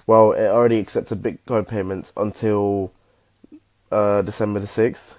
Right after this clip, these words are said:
where it stopped accepting Bitcoin payments as it deemed the price of Bitcoin was too volatile and,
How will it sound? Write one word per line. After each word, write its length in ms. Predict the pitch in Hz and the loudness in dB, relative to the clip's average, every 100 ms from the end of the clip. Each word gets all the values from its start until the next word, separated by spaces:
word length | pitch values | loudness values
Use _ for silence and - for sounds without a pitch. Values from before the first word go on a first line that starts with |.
| _ _ | _ _
where 440 | 104 101 101 101 95 | -2 0 2 2 0
it 260 | 101 92 | 0 -4
stopped 300 | - - - | -2 -2 -2
accepting 680 | 113 117 98 - 104 101 95 _ - | -6 -4 -4 -4 -4 -4 -6 _ -8
Bitcoin 540 | 107 - 101 101 98 | -6 -4 -2 -2 -6
payments 420 | - 104 101 - - | -4 -2 -2 -6 -4
as 240 | 98 95 | -2 -2
it 220 | - - | -4 -4
deemed 460 | 113 104 101 98 - _ _ _ _ - | 0 2 2 -2 -8 _ _ _ _ -4
the 160 | 95 95 | -2 -2
price 460 | - 110 98 - | -2 2 2 2
of 240 | 98 92 - _ _ - | -2 -2 -8 _ _ -8
Bitcoin 520 | 87 - 101 95 87 | -6 -2 -2 -2 -4
was 180 | 85 - | -6 -8
too 560 | - 117 110 113 110 104 | -4 2 4 4 2 4
volatile 580 | 113 113 127 123 147 - _ _ _ | 4 4 4 4 4 -2 _ _ _
and, 320 | - 95 98 | -2 0 0